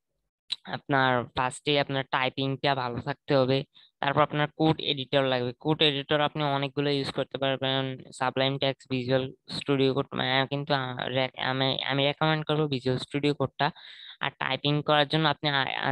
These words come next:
তাছাড়া টাইপিং ডট কম আমি একটা site সাজেস্ট করছি,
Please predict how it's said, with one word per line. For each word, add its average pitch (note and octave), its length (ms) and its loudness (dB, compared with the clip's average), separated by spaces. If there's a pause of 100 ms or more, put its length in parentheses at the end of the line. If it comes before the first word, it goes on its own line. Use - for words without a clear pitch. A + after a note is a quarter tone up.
(120)
তাছাড়া C3+ 480 0 (200)
টাইপিং D3 340 0
ডট D3 180 4
কম D3+ 100 2
আমি C#3+ 220 2
একটা D3 180 -6
site C3+ 340 -4
সাজেস্ট B2+ 520 -8
করছি, D3 360 -2